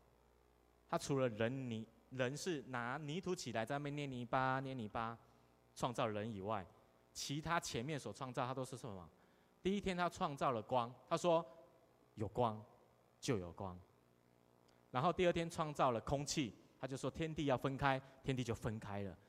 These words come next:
请问一下，上帝是用什么方式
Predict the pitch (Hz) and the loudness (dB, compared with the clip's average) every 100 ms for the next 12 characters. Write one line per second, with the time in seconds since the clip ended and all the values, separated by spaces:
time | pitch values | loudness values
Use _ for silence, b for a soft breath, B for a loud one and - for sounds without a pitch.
0 | b b - 135 196 170 156 196 139 - | b b -2 2 4 4 2 2 2 -2
1 | - - _ _ _ _ _ _ _ _ | -18 -20 _ _ _ _ _ _ _ _
2 | _ _ _ _ _ _ - 185 175 180 | _ _ _ _ _ _ 2 4 6 4
3 | 175 175 131 117 113 139 147 - 143 | 4 2 2 2 2 2 0 0 0